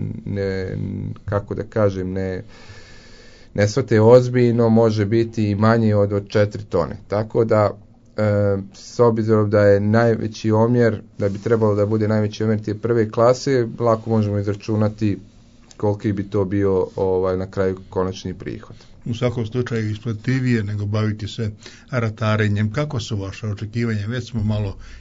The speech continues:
Speaker 2: i govorili o tome u ovoj dvije hiljade dvadeset šestoj godini.
Speaker 1: Da, kao što je kolega rekao, očekujemo da će biti, ovaj,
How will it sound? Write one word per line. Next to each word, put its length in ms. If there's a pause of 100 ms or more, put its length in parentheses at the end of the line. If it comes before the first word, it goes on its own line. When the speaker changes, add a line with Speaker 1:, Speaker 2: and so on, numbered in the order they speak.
Speaker 2:
i 80
govorili 400
o 60
tome 380
u 340
ovoj 540
dvije 260
hiljade 340 (160)
dvadeset 800 (200)
šestoj 520
godini. 400 (1400)
Speaker 1:
Da, 220
kao 220
što 140
je 80
kolega 480
rekao, 380
očekujemo 560
da 80
će 160
biti, 500
ovaj, 320